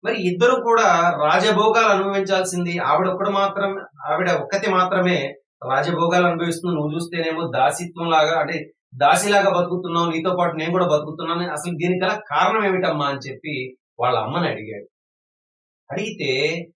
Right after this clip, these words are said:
అప్పుడు వాళ్ళ అమ్మ చెప్తుంది, జరిగిన వృత్తాంతం అంతా చెప్తుంది. నాయన, నేను మీ యొక్క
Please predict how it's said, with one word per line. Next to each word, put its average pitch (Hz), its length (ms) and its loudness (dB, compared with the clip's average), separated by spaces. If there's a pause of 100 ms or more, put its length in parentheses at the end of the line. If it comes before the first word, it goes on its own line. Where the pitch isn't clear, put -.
(140)
అప్పుడు 180 180 -4
వాళ్ళ 160 200 4
అమ్మ 151 120 2
చెప్తుంది, 175 440 -2
జరిగిన 156 280 0
వృత్తాంతం 165 520 -2
అంతా 147 180 -4
చెప్తుంది. 143 480 -6
నాయన, 151 420 -2
నేను 147 540 -4
మీ 143 160 -8
యొక్క 127 540 -6